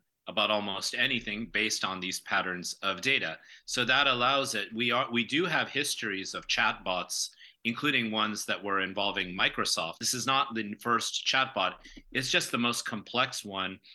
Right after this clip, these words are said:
with the most sophisticated ability to act human-like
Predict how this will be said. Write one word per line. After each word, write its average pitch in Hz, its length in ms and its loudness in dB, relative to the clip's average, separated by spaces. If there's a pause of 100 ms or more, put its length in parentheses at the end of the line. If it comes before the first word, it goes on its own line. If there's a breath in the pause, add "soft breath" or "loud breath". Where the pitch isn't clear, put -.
(280 soft breath)
with 107 140 -6
the 110 60 0
most 110 280 0
sophisticated 110 880 0
ability 98 500 0
to - 220 -6 (160)
act 113 440 0
human-like 85 680 -4